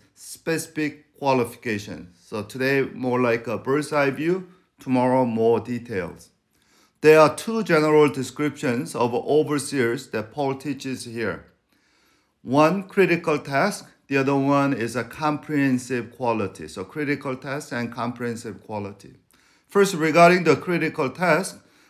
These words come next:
of an overseer, Paul starts with a phrase, "Here is a trustworthy saying."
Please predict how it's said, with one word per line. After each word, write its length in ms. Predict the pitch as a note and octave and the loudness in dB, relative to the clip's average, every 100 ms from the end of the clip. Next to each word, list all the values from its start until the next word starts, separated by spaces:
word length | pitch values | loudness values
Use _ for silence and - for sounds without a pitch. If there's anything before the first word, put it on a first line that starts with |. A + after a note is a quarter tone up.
| - | -4
of 180 | C3+ C#3 | -2 0
an 140 | C#3 | 2
overseer, 880 | G#2+ - D#3 - D#3+ E3 B2 D#3 - _ _ _ | 4 4 2 -2 0 0 2 0 -8 _ _ _
Paul 380 | F3+ F3 F3+ | 0 4 4
starts 440 | F3 - D#3 D#3 D#3 | 0 2 4 4 0
with 180 | C#3+ B2 | -4 -4
a 80 | |
phrase, 640 | A2+ - D3 A#2+ F#2+ F2 - _ _ _ | -4 -2 -2 0 -4 -10 -18 _ _ _
"Here 460 | _ - E3+ E3+ E3+ | _ 0 4 6 4
is 400 | D#3+ C#3 C#3 C3+ | 4 2 0 0
a 100 | B2+ | -4
trustworthy 1120 | - F3+ F3+ F3 D3+ B2 B2+ C#3+ C3 C#3 C3 | -6 -4 -4 -4 -6 -2 2 2 2 0 -2
saying." 640 | - A#2+ G2+ F2+ D#2+ D#2 | -6 -6 -4 -6 -10 -16